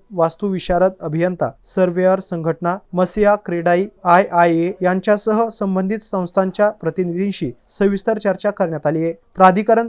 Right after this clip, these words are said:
क्षेत्रात हस्तांतरणीय विकास हक्क लागू करण्यास प्राधिकरणाच्या कार्यकारी समितीने सतरा ऑक्टोबर रोजीच्या बैठकीत मंजुरी दिली आहे. डीपी रस्ते आणि आरक्षणामुळे बाधित जमिनीचे हस्तांतरण करणाऱ्या जमिनी मालकांना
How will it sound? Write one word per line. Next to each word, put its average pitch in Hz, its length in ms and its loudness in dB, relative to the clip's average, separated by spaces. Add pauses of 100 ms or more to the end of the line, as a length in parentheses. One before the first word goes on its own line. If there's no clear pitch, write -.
क्षेत्रात 208 460 0
हस्तांतरणीय 190 760 0 (160)
विकास 185 380 -2
हक्क 185 240 -4 (220)
लागू 190 240 4
करण्यास 208 380 0
प्राधिकरणाच्या 196 680 -2
कार्यकारी 180 520 -2
समितीने 175 480 -4 (160)
सतरा 208 320 4
ऑक्टोबर 214 400 4
रोजीच्या 196 340 0
बैठकीत 190 440 -4
मंजुरी 180 340 -4
दिली 165 220 -4
आहे. 160 280 0 (100)
डीपी 214 300 -2
रस्ते 220 280 2
आणि 214 200 4
आरक्षणामुळे 190 640 0
बाधित 175 300 0
जमिनीचे 180 440 -6
हस्तांतरण 180 560 -4
करणाऱ्या 175 420 -2
जमिनी 170 340 -4
मालकांना 170 480 0